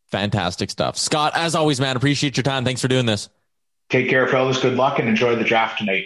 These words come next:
Speaker 1: Yes, sir. You as well. There you go. That is Scott Hastings from oddshark dot com. Everything you need to make the sharper play, head to oddshark dot com today. And he gives us some good betting advice. Rangers,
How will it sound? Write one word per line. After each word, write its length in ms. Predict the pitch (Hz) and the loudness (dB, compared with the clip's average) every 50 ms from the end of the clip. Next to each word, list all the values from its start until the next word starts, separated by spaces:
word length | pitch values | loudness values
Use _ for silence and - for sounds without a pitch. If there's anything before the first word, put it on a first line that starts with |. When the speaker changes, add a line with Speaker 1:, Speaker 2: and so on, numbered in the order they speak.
| - - | -8 -8
Speaker 1:
Yes, 400 | 87 87 95 95 95 101 104 - | -4 0 2 2 2 2 0 -2
sir. 320 | - - 113 110 110 104 | -2 0 2 2 4 4
You 340 | 101 98 98 104 107 113 104 | 2 2 2 2 2 2 2
as 380 | 76 104 104 104 104 101 95 98 | 2 0 0 0 0 0 -2 0
well. 220 | 101 104 104 101 98 | 0 2 2 4 2
There 100 | 101 101 | 2 2
you 60 | 101 | 4
go. 140 | 104 98 98 | 2 2 2
That 120 | 101 101 | 2 2
is 100 | 104 101 | 0 -2
Scott 280 | - - 123 110 104 107 | -2 -4 -2 -2 0 0
Hastings 400 | 110 107 107 - - 107 101 - | 0 -2 -2 -4 -4 -6 -4 -4
from 140 | - 107 | -2 0
oddshark 380 | 101 101 107 104 - 110 101 - | 0 0 0 0 0 -2 -2 0
dot 200 | - 104 104 104 | 0 -2 -2 0
com. 340 | - 147 147 147 147 147 143 - - _ _ | 0 0 0 0 -2 -4 -6 -10 -14 _ _
Everything 320 | - 214 214 208 226 220 220 | -2 0 0 0 0 0 2
you 40 | 226 | 2
need 140 | 226 220 196 | 2 2 2
to 40 | |
make 140 | 190 202 185 | 0 0 -2
the 60 | 147 | 0
sharper 200 | - 190 180 147 | 0 0 0 2
play, 220 | 143 156 170 170 160 | 2 2 2 2 0
head 180 | 143 139 117 | 0 -2 -2
to 80 | 101 - | 0 0
oddshark 480 | - 107 110 101 - - 104 98 92 - - - _ _ _ _ _ | 0 0 0 0 0 0 0 0 -2 -4 -14 -20 _ _ _ _ _
dot 260 | 139 139 139 - - | -2 -2 -2 -4 -4
com 360 | - 107 101 98 98 98 113 - - - | -4 -2 -2 -2 -2 -4 -8 -12 -6 -4
today. 560 | 170 180 214 240 262 254 233 185 127 - - _ _ _ _ _ _ _ | -2 0 2 2 4 4 2 0 -2 -4 -12 _ _ _ _ _ _ _
And 100 | - - | -8 -8
he 40 | 107 | -4
gives 220 | 101 120 120 117 131 | -2 -2 -2 0 -2
us 100 | 123 - | -2 -2
some 140 | - 123 | -4 -2
good 160 | 110 120 110 101 | -2 -4 -2 -2
betting 240 | 117 113 110 107 | -2 -2 -2 -2
advice. 400 | 104 92 85 71 - - - - - | -4 -4 -4 -6 -6 -8 -12 -14 -10
Rangers, 600 | - 92 104 120 127 131 120 131 131 131 131 - | -4 -2 -2 -2 -2 -2 -2 -2 -2 -2 -4 -6